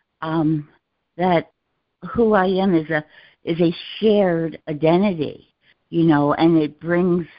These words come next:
the golden rule into such, it brings such clarity to the golden rule, you know,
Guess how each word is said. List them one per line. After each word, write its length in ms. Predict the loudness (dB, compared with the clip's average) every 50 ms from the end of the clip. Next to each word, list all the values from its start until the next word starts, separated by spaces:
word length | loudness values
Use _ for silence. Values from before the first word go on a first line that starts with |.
| _ _ _ _ _ _ _ _
the 80 | -14
golden 640 | -4 0 2 2 2 2 0 0 2 2 4 2 2
rule 480 | 2 2 0 0 0 0 -2 -2 -4 -2 0
into 440 | 2 2 2 0 -2 -4 -8 -8 -8 -10 -18 -20 -16 -6
such, 260 | -4 -4 -4 -4 -8 _ -20 -20 -20 -20 -20 _ _ _ _ _ _ _ _ _ _ _ _ _ _ -12 -12 -12 -12 _
it 100 | -8 -4
brings 240 | 0 0 0 0 -2
such 160 | -6 -6 -8 -12 -18
clarity 640 | -8 0 2 2 4 4 2 0 -2 -2 -4 -6 -8 -10
to 80 | -10 -10
the 100 | -10 -8
golden 600 | -4 -2 0 0 0 -2 -2 0 0 2 2 2
rule, 280 | 2 2 2 2 0
you 120 | 0 0 0
know, 140 | 0 -2